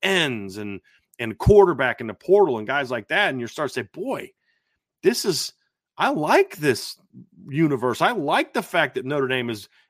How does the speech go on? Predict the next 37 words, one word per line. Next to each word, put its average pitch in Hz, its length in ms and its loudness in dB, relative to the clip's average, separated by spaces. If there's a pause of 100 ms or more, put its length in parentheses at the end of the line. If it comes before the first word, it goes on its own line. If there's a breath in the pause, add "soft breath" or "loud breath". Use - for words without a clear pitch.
is 131 200 0
so-, - 200 -4
get 123 340 -6
beating 131 260 -6
Bama 135 360 0
for 117 160 -8
guys 110 320 -2
like 113 120 -10
they 110 120 -8
did 113 140 -4
with 107 120 -6
Benjamin 101 340 -8
Morrison. 101 460 -8
You - 560 -10
know, - 0 -
I 156 60 2
like 185 260 0
the 233 80 -4
fact 156 360 0
that 185 100 -4
Notre 143 240 -2
Dame 135 180 -2
is 113 80 -6
holding 147 380 -2
off 131 280 0
Bama 127 300 -8
trying 117 240 -10
to 104 80 -10
flip - 380 -8
guys 104 420 -4
and 107 100 -10
holding 131 260 -4
off 123 200 -2
Georgia 127 400 -2
trying 123 240 -8
to 107 80 -12
flip 131 240 -8